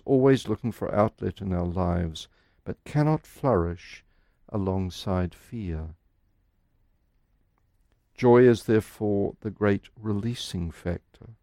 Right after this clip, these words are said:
And we can touch a fragment of joy at holiday seasons or spiritual ceremonies,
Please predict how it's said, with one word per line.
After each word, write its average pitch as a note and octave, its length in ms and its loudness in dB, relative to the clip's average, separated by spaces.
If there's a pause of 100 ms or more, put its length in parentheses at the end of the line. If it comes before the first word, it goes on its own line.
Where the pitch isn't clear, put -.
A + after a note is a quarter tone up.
(1500)
And G2+ 80 -16
we G2 100 -2
can A2 200 -4
touch - 400 0
a A#2 100 -6
fragment A2 520 2
of F#2+ 160 -6
joy G#2 360 2
at G2 100 0
holiday A2 460 -2
seasons F2 520 -6
or F2+ 100 -8
spiritual A#2 520 -6
ceremonies, E2+ 880 -2